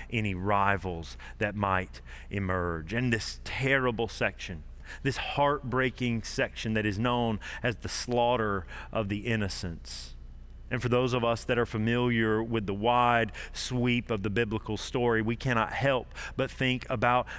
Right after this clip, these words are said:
back in the Exodus when Pharaoh ordered that all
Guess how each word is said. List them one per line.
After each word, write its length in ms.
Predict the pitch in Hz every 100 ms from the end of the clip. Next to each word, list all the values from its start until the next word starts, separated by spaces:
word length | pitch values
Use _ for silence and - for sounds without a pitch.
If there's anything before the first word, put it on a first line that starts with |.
| -
back 300 | 127 127 -
in 240 | 139 117
the 120 | 113 -
Exodus 720 | 127 - - 104 95 - - - - - - - - - -
when 360 | 120 123 113 104 - -
Pharaoh 580 | - 143 127 123 110 110
ordered 540 | 120 120 110 110 101 110
that 100 | 110
all 600 | 113 117 113 110 104